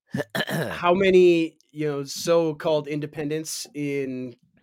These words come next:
Speaker 2: uh, New Hampshire are going to go vote for Nikki Haley, you know, Democrats in disguise. That'll be, that'll be an interesting see-, you know, thing to,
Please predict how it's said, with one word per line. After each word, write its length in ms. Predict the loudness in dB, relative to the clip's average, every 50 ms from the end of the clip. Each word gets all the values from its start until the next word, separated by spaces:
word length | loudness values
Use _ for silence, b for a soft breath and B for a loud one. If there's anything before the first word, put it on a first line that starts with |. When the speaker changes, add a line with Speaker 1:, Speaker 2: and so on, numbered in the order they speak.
| _ _ -12
Speaker 2:
uh, 120 | -10 -8
New 160 | -6 -6 -6
Hampshire 500 | -6 -6 -8 -8 -8 -8 -6 -6 -4 -4
are 80 | -6 -6
going 260 | -6 -6 -6 -6 -6
to 160 | -8 -10 -10
go 240 | -6 -6 -4 -4 -4
vote 300 | -6 -6 -6 -6 -6 -8
for 220 | -10 -10 -10 -8
Nikki 240 | -8 -8 -8 -10 -10
Haley, 420 | -10 -8 -8 -6 -6 -8 -8 -10 _
you 100 | -10 -10
know, 60 | -10 -8
Democrats 480 | -8 -8 -8 -6 -6 -8 -8 -8 -10
in 40 | -14
disguise. 640 | -16 -14 -12 -10 -8 -8 -8 -10 -10 B B B B B B B B B B 6
That'll 240 | 8 10 10 10 8
be, 200 | 6 6 6 6
that'll 260 | 6 6 4 4 4
be 80 | 4 4
an 80 | 4
interesting 320 | 2 0 -2 -4 -4 -4 -4
see-, 260 | -4 -4 -4 -6 -6 _ _ _ _
you 180 | -6 -4 -4 -4
know, 80 | -4
thing 220 | -6 -8 -8 -8 -8
to, 180 | -8 -8 -10